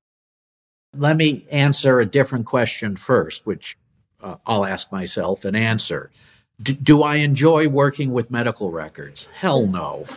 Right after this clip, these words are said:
<laughs> When I get a case and have to defend someone, especially if we're dealing with care that occurs over some period of time,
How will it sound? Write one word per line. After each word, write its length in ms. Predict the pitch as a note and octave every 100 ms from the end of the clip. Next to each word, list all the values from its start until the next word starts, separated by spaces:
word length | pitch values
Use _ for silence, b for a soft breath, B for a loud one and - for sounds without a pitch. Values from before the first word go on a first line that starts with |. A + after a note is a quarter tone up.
| - C4
<laughs> 1700 | C4+ - C4+ B3 B3 A3 A3+ A#3+ G#3+ - G#3 A3 F3+ A3 - G3+
When 220 | E3 D3 C#3+
I 180 | E3
get 220 | G3 G3 E3
a 60 |
case 680 | C3+ - C3+ A#2+ A#2+ - - _ _ _ _ _
and 160 | B2 A#2
have 320 | C3 C3+ C3+
to 120 | C3
defend 840 | A2 A#2+ - C3+ C3+ C3+ C3 C3 A#2 _ _
someone, 720 | - A#2 G2 F2+ D#2 D#2 F2+ _ _ _ _ -
especially 520 | A2 D3+ F3 - D#3
if 120 | A#2+
we're 100 | B2
dealing 420 | G2 B2+ B2+ B2+ A2+
with 220 | G#2 -
care 280 | C3 A#2+ A#2
that 180 | A2
occurs 400 | G2+ - A#2 A2
over 260 | A2 G2+ G2+
some 300 | - A#2+ A#2+
period 440 | A#2+ G#2+ G2+ F2+
of 120 | E2+ -
time, 600 | - C3+ C3 B2 A2